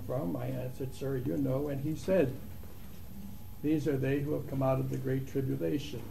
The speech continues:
They have come out of the New Testament age of, of the Great Commission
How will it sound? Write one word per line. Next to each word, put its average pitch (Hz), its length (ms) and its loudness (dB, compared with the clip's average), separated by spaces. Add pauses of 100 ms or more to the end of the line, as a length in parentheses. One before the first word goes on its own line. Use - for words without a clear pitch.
They 127 100 -2
have 127 260 -4
come 135 160 0
out 127 200 4
of 127 180 0
the 127 120 0 (340)
New 139 180 2
Testament 139 560 -2
age 127 360 0
of, 123 220 -2 (360)
of 123 180 -2
the 127 80 0
Great 123 460 0 (320)
Commission 139 440 2